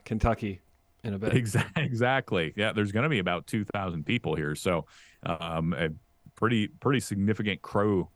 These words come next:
Speaker 2: coming in, and, you know, we're always gonna have great speakers as well. Um, so it's gonna be a good time.
Speaker 1: Perfect. Uh, Garrison, any, any way we can pray for you? What, how can we, uh, lift you up and, um, send you on your way?
Speaker 2: Well, uh,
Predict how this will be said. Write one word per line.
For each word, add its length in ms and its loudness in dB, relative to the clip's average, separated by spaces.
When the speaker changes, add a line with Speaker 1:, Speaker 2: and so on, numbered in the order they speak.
Speaker 2:
coming 260 0
in, 200 -2
and, 360 -2
you 100 -2
know, 120 0
we're 180 -2
always 240 -2
gonna 160 -2
have 140 -4
great 240 -4
speakers 480 0
as 160 -2
well. 380 2
Um, 400 0
so 360 0
it's 120 2
gonna 180 0
be 100 2
a 40 0
good 200 -4
time. 320 -6
Speaker 1:
Perfect. 500 0
Uh, 140 2
Garrison, 360 4
any, 160 4
any 420 2
way 160 4
we 120 6
can 140 0
pray 180 6
for 180 2
you? 220 4
What, 180 2
how 200 2
can 180 0
we, 300 2
uh, 200 0
lift 280 0
you 80 4
up 260 2
and, 360 -2
um, 300 -2
send 220 0
you 80 4
on 80 2
your 100 2
way? 220 0
Speaker 2:
Well, 280 4
uh, 200 4